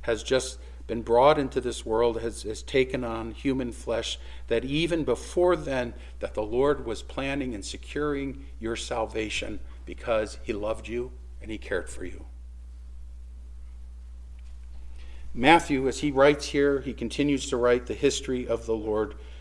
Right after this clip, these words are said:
God himself taking upon himself,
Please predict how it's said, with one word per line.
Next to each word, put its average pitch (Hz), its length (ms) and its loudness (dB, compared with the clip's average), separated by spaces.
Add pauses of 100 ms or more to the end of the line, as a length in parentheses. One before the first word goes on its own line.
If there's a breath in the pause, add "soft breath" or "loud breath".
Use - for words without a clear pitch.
(260 soft breath)
God 127 360 10 (280)
himself 113 760 2
taking 117 360 -2
upon 110 380 -2
himself, 107 640 -2